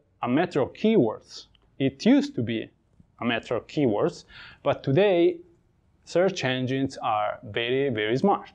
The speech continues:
They actually try, there is a, a new old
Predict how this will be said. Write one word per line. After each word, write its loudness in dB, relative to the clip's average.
They 0
actually 0
try, -4
there -6
is -4
a, -2
a -4
new 0
old 0